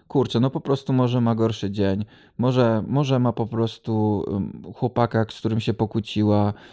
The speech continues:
może coś na studiach albo w pracy nie poszło nie tak, a może po prostu, y, nie wiem, cokolwiek innego, z-, nie-, niekoniecznie związanego ze mną”.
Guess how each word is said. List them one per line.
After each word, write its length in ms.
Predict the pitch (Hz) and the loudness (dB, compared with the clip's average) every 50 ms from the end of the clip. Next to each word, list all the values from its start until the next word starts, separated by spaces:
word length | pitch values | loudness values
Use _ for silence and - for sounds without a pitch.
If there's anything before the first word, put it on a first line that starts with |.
| - - - - - - | -20 -20 -20 -12 -2 2
może 260 | 123 143 143 147 127 | 4 4 4 4 2
coś 220 | - 127 120 - | 2 0 0 2
na 100 | 120 113 | 2 0
studiach 440 | 107 - - 107 113 110 110 107 117 | 0 0 -2 -2 2 2 2 2 2
albo 200 | 113 104 104 104 | 0 0 0 -2
w 80 | - - | -2 -2
pracy 340 | - 104 107 107 - 107 | 0 0 0 0 0 -2
nie 100 | 107 101 | -2 0
poszło 300 | 101 - 107 - - 104 | 0 -2 -6 -4 -2 0
nie 140 | 101 107 104 | 0 0 0
tak, 400 | - - 101 104 104 104 104 - _ - - - - - - - _ - | 0 0 0 0 0 0 -2 -6 _ -20 -20 -20 -20 -20 -20 -20 _ -8
a 100 | - - | -2 2
może 220 | 151 185 170 151 143 | 2 4 4 2 2
po 120 | 143 123 | 0 -2
prostu, 760 | - - 123 - - - - 127 120 120 117 117 117 110 87 67 107 107 107 107 104 107 104 | 0 0 0 0 -2 -4 -2 0 2 4 4 4 4 2 2 2 4 4 4 4 4 4 4
y, 40 | 110 | 4
nie 160 | 107 101 101 | 4 4 2
wiem, 300 | 101 98 98 95 98 113 - - - - - _ - | 2 0 0 0 0 -2 -4 -8 -20 -20 -20 _ -6
cokolwiek 440 | - - - - 185 147 147 131 123 | -4 -2 2 4 4 4 4 2 2
innego, 460 | 113 113 120 120 120 120 123 120 113 | 2 4 4 4 4 4 2 2 0
z-, 220 | - - - - | -2 -6 -12 -6
nie-, 240 | 107 117 123 127 - | -2 0 0 0 2
niekoniecznie 560 | 139 143 147 - 143 117 120 120 - 127 113 | 2 2 2 2 2 2 2 2 2 0 0
związanego 580 | 104 110 110 110 107 107 104 110 104 104 107 95 | 0 2 0 0 2 2 2 2 2 2 2 0
ze 140 | 107 104 98 | 0 0 0
mną”. 300 | 98 95 92 90 - | 0 0 0 -2 -4